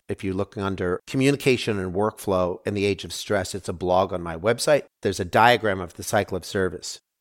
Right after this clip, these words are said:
And I was just at a conference recently and I put it up on the screen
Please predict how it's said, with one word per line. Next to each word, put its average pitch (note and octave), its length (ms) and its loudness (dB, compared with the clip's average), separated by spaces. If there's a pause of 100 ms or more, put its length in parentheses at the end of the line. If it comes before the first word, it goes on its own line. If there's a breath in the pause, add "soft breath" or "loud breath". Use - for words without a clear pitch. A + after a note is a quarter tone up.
(180)
And C3 280 8
I E3+ 100 8
was F#3+ 160 0
just - 220 0
at E3+ 60 0
a D3+ 40 0
conference C3+ 580 0
recently A2+ 380 -2
and G#2 140 2
I G#2 100 4
put B3 160 4
it A#3 80 2
up F#3+ 140 4
on C#3+ 80 0
the B2+ 80 -2
screen C3+ 500 2